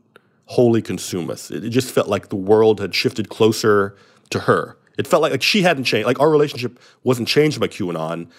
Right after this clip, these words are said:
Like, the world changed and was more like her and was more like me. So it's like the world came to us. And,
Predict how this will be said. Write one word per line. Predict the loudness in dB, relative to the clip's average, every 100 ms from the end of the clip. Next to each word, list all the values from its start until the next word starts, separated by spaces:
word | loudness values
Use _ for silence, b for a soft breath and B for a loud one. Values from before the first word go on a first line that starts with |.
| b b b
Like, | -2
the | 0
world | 4 4 4
changed | 0 -4 -2 -4 -6
and | -6 -6
was | -2
more | 2 4 2 -4 b b b
like | -4 -2
her | 0 -2 -2
and | -6
was | -4
more | -2 -2
like | -4 -8
me. | -12 -14 _
So | 0
it's | 2
like | 2
the | 2
world | 4 4 2 _ -6
came | -4 -4
to | -2
us. | -2 -4 -6 -12 -16 _ b b b b b _
And, | 0 2 2 0 -2 -6